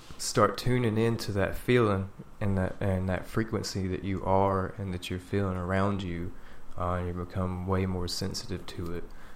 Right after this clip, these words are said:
Uh, then you realize that the thoughts that's coming through your head, uh, is changing that, uh, that feeling in your gut, is changing your frequency. Uh, and then,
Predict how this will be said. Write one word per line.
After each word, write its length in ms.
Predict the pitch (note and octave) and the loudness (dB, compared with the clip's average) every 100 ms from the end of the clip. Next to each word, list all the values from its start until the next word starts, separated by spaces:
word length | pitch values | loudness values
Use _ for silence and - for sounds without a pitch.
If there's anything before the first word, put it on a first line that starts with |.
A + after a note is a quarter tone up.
| - - | -8 -2
Uh, 280 | F#2+ F2 F2+ | 2 2 2
then 180 | F#2+ | 2
you 80 | G2 | 2
realize 720 | F#2+ F#2 F2+ F2+ F2+ F#2 - - - | 2 4 6 4 4 0 -4 -8 -4
that 180 | F#2 | -2
the 100 | E2+ | -2
thoughts 560 | E2+ F#2+ F#2+ - - - | 0 4 4 2 -6 -8
that's 160 | G#2 - | -8 -6
coming 340 | - F#2+ F#2 | -4 -2 -2
through 160 | F#2 F2+ | -2 -2
your 160 | F2 | -2
head, 440 | F2 F#2+ A#2 G#2 F#2 - - - - - | 0 2 4 4 2 -6 -14 -14 -12 -8
uh, 280 | F#2 E2+ E2+ | -6 -4 -4
is 200 | E2 - | -4 -4
changing 580 | - G#2 A2 G2+ F2+ F2+ | -2 0 2 0 -2 -2
that, 320 | F2 E2 - | -2 -2 -4
uh, 300 | F2+ F2+ F2+ | -4 -2 -2
that 180 | F#2 - | -2 -4
feeling 460 | - - G2 F#2+ F#2 | -2 2 4 4 2
in 140 | F2+ | 0
your 140 | F2+ | -4
gut, 380 | F#2 F#2 F2 F2 - | -2 -2 -2 -4 -6
is 200 | F#2 E2+ | -8 -6
changing 500 | - F#2+ G2+ G2 F#2 | -4 -2 0 0 -2
your 160 | F2+ E2+ | -2 -2
frequency. 840 | - - G2+ - E2 - F2 F2+ F#2+ - - - - - - | -2 0 0 -2 -6 -6 -6 -8 -8 -10 -10 -8 -6 -2 -2
Uh, 360 | F#2+ F2 E2 E2 | -2 -2 -2 -2
and 260 | F2 F#2 F#2 | -2 -2 0
then, 440 | F#2+ F2+ F2+ F2 | 2 2 2 0